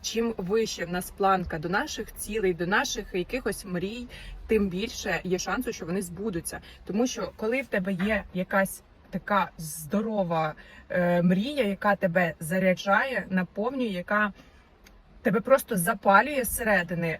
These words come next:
в тебе знайдеться і ресурс на неї, і фінансові можливості,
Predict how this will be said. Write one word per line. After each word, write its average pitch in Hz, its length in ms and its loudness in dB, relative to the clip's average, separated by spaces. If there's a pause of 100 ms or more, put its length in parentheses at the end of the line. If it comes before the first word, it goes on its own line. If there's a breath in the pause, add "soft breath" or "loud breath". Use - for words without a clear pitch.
(100)
в - 20 -20
тебе 208 260 2
знайдеться 202 720 -2
і 269 100 -6
ресурс 254 600 -6
на 226 120 -2
неї, 220 640 -2
і 285 40 -8
фінансові 262 520 -2
можливості, 220 920 -6